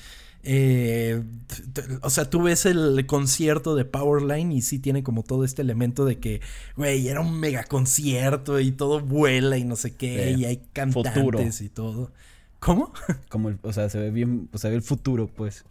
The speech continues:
Speaker 1: Sí, totalmente. Eh, la creación del personaje Powerline implicó diseñar un ídolo pop creíble y cautivador para el mundo. Su diseño, voz y estilo musical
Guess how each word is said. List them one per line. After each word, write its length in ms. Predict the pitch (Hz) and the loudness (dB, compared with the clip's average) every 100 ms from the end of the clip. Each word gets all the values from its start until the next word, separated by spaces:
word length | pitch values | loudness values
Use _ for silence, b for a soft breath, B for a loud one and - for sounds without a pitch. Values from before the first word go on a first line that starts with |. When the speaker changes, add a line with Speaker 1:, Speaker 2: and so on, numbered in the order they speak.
| - 135 | -10 -2
Speaker 1:
Sí, 300 | - 220 262 | 4 4 6
totalmente. 760 | 185 175 185 180 220 202 131 B B B B B | 2 2 2 2 2 0 -2 B B B B B
Eh, 580 | 156 170 160 165 165 165 | 2 4 4 2 2 2
la 200 | 185 294 | 4 4
creación 340 | 294 277 294 277 | 4 0 2 2
del 140 | 262 | 4
personaje 500 | 214 - 170 180 190 | 4 4 0 2 0
Powerline 640 | - 202 180 151 156 165 | 4 4 4 2 0 2
implicó 400 | 160 135 151 135 190 | 0 0 -2 2 2
diseñar 400 | 208 165 160 175 | 2 0 0 2
un 140 | 180 | 0
ídolo 340 | 170 180 135 | 2 2 2
pop 220 | 135 147 - | 2 0 2
creíble 520 | 135 123 160 165 175 | 2 4 4 4 2
y 40 | |
cautivador 640 | 131 131 120 120 120 131 135 | 2 0 4 2 6 4 4
para 160 | 123 | 2
el 100 | 113 | 4
mundo. 380 | 139 175 143 98 B B B B | 4 4 4 0 B B B B
Su 180 | 139 | 2
diseño, 540 | 139 135 190 185 175 175 | 4 6 6 6 4 4
voz 340 | 135 143 143 | 4 4 4
y 60 | 120 | 2
estilo 280 | - 143 143 | 2 2 4
musical 640 | 127 127 - 139 135 | 4 2 0 0 0